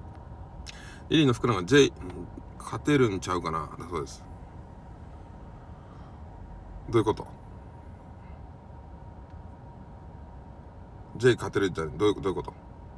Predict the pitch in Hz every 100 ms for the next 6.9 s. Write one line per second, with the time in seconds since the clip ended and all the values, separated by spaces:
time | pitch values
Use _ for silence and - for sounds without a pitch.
0 | - - - - - - - 87 - -
1 | - - - - - - - - - -
2 | - - - - - - - - - -
3 | - 80 64 - - - - - - -
4 | - - - - - - - - 359 370
5 | 349 196 196 190 180 147 139 190 156 107
6 | 110 113 113 104 87 85 71 67